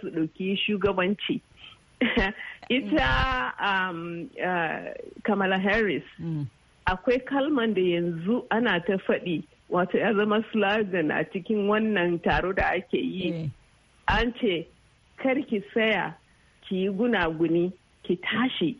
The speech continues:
Speaker 1: ki yi wani abu."
Speaker 2: Mm.
Speaker 1: Kalman nan mamanta ne ta faɗa mata.
Speaker 2: Mm.
Speaker 1: Lokacin da ita Harris take girma.
Speaker 2: Eh.
Speaker 1: Mamanta sai ta ce mata, "Kamala, kar ki yi gunaguni, ki ce, 'A, akwai damuwa na, akwai da-,'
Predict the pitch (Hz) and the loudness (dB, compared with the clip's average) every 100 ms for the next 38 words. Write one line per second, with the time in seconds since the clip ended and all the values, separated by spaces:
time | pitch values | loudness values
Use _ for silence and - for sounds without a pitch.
0 | - - 165 175 190 - 139 139 120 - | -8 -4 2 2 2 2 0 -2 -6 -10
1 | _ _ 175 160 147 - _ _ - 262 | _ _ -8 -6 -8 -12 _ _ -6 0
2 | 294 370 269 226 247 196 180 208 269 214 | 2 2 2 2 2 2 2 2 2 2
3 | 180 180 185 - 135 165 175 165 - - | 2 0 -2 0 0 0 -2 -4 -6 -10
4 | - 185 165 139 196 214 247 240 - 202 | -8 -4 -4 0 2 4 2 0 0 0
5 | 190 147 180 - 185 180 180 180 202 202 | 0 0 -2 0 0 2 2 0 2 2
6 | 202 175 - 180 180 156 151 143 151 151 | 2 0 0 -2 0 -2 -2 -2 0 -2
7 | - - 165 165 156 190 214 269 254 220 | -6 -10 -6 -2 2 2 4 4 4 2
8 | 240 254 247 214 233 202 190 190 - - | 4 4 4 2 2 2 2 0 -2 -8
9 | _ _ _ _ - 262 302 262 175 180 | _ _ _ _ -2 2 4 4 2 -4
10 | _ _ _ 339 359 294 269 247 302 254 | _ _ _ -2 0 0 -2 0 2 2
11 | 202 202 214 220 - - - 247 - - | 2 2 2 2 -2 -16 -2 0 2 2
12 | 160 254 254 247 262 - 196 - 240 247 | 2 2 0 0 -2 0 -2 0 0 2
13 | 240 214 208 240 214 226 190 233 202 | 2 0 0 0 0 0 0 0 0